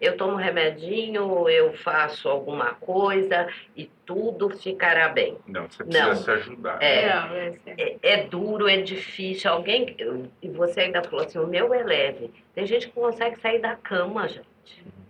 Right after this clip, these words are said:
Speaker 1: Então, assim, depressão grave, o cara não tá saindo da cama, não é porque ele é preguiçoso. É uma coisa complicada. Demora um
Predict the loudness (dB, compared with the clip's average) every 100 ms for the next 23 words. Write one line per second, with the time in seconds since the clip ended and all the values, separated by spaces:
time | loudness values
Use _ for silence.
0 | _ _ _ _ -6 0 0 0 -6 -6
1 | -8 2 2 4 2 2 -2 -2 -2 2
2 | 4 4 2 -2 -8 -2 -2 -2 -6 -10
3 | -4 -2 -2 -2 -4 -4 -6 -4 -4 -2
4 | 0 0 -4 -4 -2 -2 -2 -4 -6 -4
5 | -4 -4 -6 -18 _ -20 _ -6 -2 0
6 | 4 4 2 0 -4 -6 -14 -6 -2 -2
7 | -4 -16 -18 _ _ _ -4 -4 0 2
8 | 4 4 2